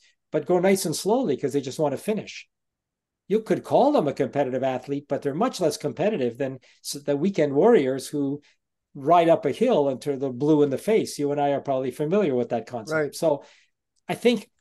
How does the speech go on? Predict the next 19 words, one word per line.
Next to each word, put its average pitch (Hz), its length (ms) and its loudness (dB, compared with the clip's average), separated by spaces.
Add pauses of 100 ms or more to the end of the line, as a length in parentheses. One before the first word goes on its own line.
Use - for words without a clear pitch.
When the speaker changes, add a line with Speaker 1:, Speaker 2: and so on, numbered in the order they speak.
(100)
Speaker 1:
we 160 140 0
have 233 140 2
to 240 100 -4
be 196 80 0
careful 214 600 0
when 151 140 0
we 143 100 -2
say 156 200 -2
competitive 165 560 -2
athletes 139 640 -2
in 151 140 -8
terms 139 260 -4
of 135 100 -4
exactly 143 600 -2
what 117 260 -6
we 117 100 -6
mean. 110 280 -18 (1000)
Speaker 2:
Uh, - 60 -16 (140)
yeah, 165 340 2